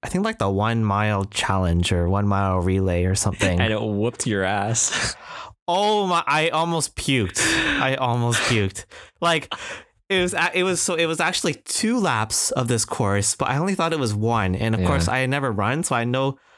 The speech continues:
Speaker 1: concept of how long the distance was.
Speaker 2: Yeah.
Speaker 1: And I also, like, a mile, I'm like, I don't know, one point six K. That's not that much. Like, that shouldn't be too hard.
Speaker 2: Yeah.
Speaker 1: So it started,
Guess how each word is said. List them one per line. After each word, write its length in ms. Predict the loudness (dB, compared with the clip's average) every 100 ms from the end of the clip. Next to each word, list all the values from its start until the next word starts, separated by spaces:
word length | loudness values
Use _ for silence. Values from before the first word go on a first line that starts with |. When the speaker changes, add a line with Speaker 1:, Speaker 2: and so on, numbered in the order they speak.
| -20 _ -6
Speaker 1:
concept 540 | -2 0 0 -2 -4
of 80 | -4
how 240 | 0 0
long 340 | 0 0 0 0
the 80 |
distance 480 | 0 0 0 -2 -2
was. 340 | -2 -2 -2 -4
Speaker 2:
Yeah. 200 | -4 -4 -6 -16 -20 -20 -10 -4
Speaker 1:
And 320 | -2 0 0
I 220 | -2 -2 _ _ _ _ -4
also, 320 | 0 0 0
like, 180 | 0 0
a 80 |
mile, 460 | 0 2 2 0 0
I'm 200 | 0 0
like, 200 | 0 0
I 80 | 0
don't 80 | 0
know, 140 | 2
one 240 | 2 0 0
point 480 | 0 0 0 -2 -6 _ -4
six 440 | -2 2 0 0
K. 280 | 0 0 2
That's 180 | 0 0
not 160 | -2
that 240 | 0 0 0
much. 580 | 0 0 0 0 -2 -6 -2
Like, 200 | 0 0
that 180 | 0 2
shouldn't 220 | 2 2
be 100 | 0
too 300 | 0 0 2
hard. 360 | 2 0 0 0
Speaker 2:
Yeah. 240 | 0 -4 -8 -16 -18
Speaker 1:
So 300 | -6 -2 -2 -2
it 200 | -2 -2
started, 680 | -2 0 0 0 2 0